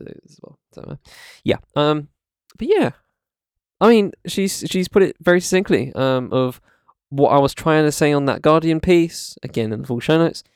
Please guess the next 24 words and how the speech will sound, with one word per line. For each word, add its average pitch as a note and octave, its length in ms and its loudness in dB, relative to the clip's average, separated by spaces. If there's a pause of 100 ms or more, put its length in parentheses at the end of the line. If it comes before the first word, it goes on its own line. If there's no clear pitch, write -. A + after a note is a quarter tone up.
(260)
and D#3+ 240 0
also D#3+ 300 2
what D3+ 140 4
I C#3 40 2
was C#3+ 100 0
trying D3+ 220 0
to C#3+ 60 -4
say C3+ 220 0
last C3 280 0
week. A#2+ 300 -2 (340)
Um, A#2 340 0
she B2+ 180 -4
put B2+ 180 2
it - 160 0
much, D3 720 -2 (140)
much F3 680 -2
more, B2+ 460 0 (280)
uh, A#2+ 160 0
succinctly C3+ 760 -2
than, A#2+ 280 -2
uh, A#2 220 -4
what A2+ 160 -2
I C#3+ 140 2
did, D#3 320 2